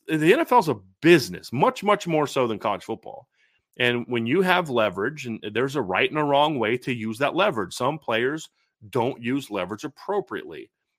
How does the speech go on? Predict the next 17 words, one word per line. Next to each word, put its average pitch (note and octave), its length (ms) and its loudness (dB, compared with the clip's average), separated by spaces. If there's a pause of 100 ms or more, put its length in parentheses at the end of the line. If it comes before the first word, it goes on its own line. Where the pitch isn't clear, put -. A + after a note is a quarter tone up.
(140)
Caleb, C#3 440 0
in F3 60 -4
my B2+ 260 0
opinion, G2+ 500 -8
is C3+ 180 -10
using G#2+ 360 -6
that A#2 180 -4
leverage F#2+ 340 -6
appropriately. G2 680 -8
Now, C#3 260 0 (340)
you E3+ 100 -2
know, E3+ 60 4
it E3 40 2
may E3 180 4
not D3 200 2
always C#3 360 0
be A#2 520 -4